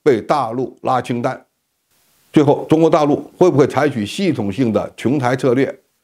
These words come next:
如果我们站在更高的角度看待这件事儿，目前还不到完全与台湾地区当局摊牌的时候，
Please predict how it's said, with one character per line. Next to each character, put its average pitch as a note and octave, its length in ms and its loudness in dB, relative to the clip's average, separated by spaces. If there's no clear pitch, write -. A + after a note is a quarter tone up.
如 D#3 160 2
果 D#3 140 4
我 A2 100 0
们 G#2+ 100 -8
站 C3 160 -4
在 G#2+ 180 -2
更 A#2+ 260 -6
高 C3 180 -4
的 A#2 100 -2
角 F#2 300 -4
度 C#3 300 -8
看 G#2+ 200 -4
待 F#2 140 -4
这 F#2 140 -4
件 E2+ 160 -8
事 G2+ 100 -6
儿， E2 100 -6
目 C#3 100 4
前 A#2 200 2
还 A#2 160 0
不 B2 80 0
到 B2+ 140 2
完 G#2+ 260 0
全 A#2 300 -4
与 G#2 140 0
台 A#2 220 0
湾 C3+ 220 0
地 A#2 120 -4
区 A#2 120 -2
当 B2+ 240 -2
局 A2+ 120 0
摊 B2+ 300 -2
牌 A#2 160 -4
的 G#2+ 80 -12
时 F#2 140 -8
候， F#2 200 -10